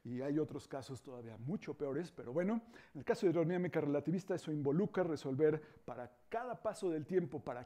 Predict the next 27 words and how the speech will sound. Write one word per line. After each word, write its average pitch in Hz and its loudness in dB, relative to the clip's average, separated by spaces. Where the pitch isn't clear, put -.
cada 247 0
punto 185 4
que 139 -6
tengamos 156 -4
aquí, 208 -2
resolver 143 2
un 165 -2
polinomio 156 0
de 131 -4
cuarto 139 -2
orden, 120 -6
una, 135 -4
una, 135 -10
una 147 -8
ecuación 135 -10
de 131 -6
cuarto 143 -4
orden, 165 0
y 170 2
no 233 2
puede 214 8
ser 190 2
resuelta 170 2
por 147 -2
las 139 0
complicaciones, 143 0
eh, 131 -6